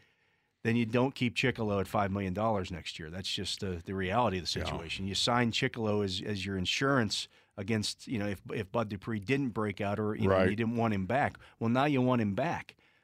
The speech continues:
Speaker 1: So you don't need Chickillo at five million dollars. Uh, and the, the final one that I looked at, uh, I, I did this, this rundown on D K Pittsburgh Sports, uh, earlier this week. Um, you, you mentioned the, uh, that, uh, you know, Cameron Canaday,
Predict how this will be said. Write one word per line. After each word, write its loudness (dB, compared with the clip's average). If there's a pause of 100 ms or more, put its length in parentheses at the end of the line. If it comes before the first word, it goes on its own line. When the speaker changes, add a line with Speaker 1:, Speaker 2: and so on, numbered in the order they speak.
Speaker 1:
So 0
you -2
don't -2
need -2
Chickillo -2
at -8
five -2
million -2
dollars. -2 (420)
Uh, 0
and 0
the, -2
the -4
final 2
one 4
that 4
I 6
looked 2
at, 2 (320)
uh, 0
I, 0
I 0
did -2
this, 0
this -4
rundown 2
on 0
D -4
K -4
Pittsburgh -6
Sports, -4
uh, -4
earlier -2
this -6
week. 0 (500)
Um, 0 (800)
you, -2
you 0
mentioned 2 (120)
the, -4
uh, -4
that, -4
uh, -2
you -4
know, -4
Cameron 2
Canaday, 2